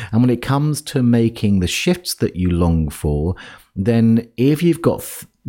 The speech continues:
bits in the way that say this is known, then you instantly step out of that sense of self-exploration. And most of the dogmatic ideas,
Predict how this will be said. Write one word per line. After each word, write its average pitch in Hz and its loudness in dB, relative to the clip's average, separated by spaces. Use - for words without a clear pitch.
bits - 2
in 120 4
the 110 2
way 101 2
that 71 -4
say 92 0
this 87 0
is 85 -2
known, 85 0
then 98 2
you 107 2
instantly 131 0
step - -2
out 95 0
of 85 -6
that 87 -2
sense - -2
of 80 0
self-exploration. 85 -2
And 151 0
most 160 0
of 143 -8
the 135 -4
dogmatic 104 0
ideas, 82 0